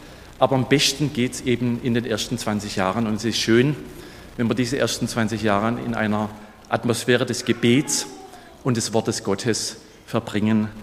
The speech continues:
darf. Aaron gründet dann eine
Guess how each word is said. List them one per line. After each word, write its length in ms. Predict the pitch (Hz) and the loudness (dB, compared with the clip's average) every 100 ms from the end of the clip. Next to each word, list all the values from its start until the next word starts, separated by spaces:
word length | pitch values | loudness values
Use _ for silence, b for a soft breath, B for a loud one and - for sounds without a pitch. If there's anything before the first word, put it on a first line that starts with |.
| - | -6
darf. 400 | 85 80 85 - - - - - - - - - - - - B B B B B B - | -4 -4 -6 -12 -14 -18 -18 -18 -18 -18 -18 -20 -20 -20 -14 B B B B B B 2
Aaron 320 | 127 170 175 | 6 8 6
gründet 320 | 151 160 170 | 6 6 6
dann 180 | 147 156 | 4 4
eine 440 | 147 131 113 110 | 4 4 4 2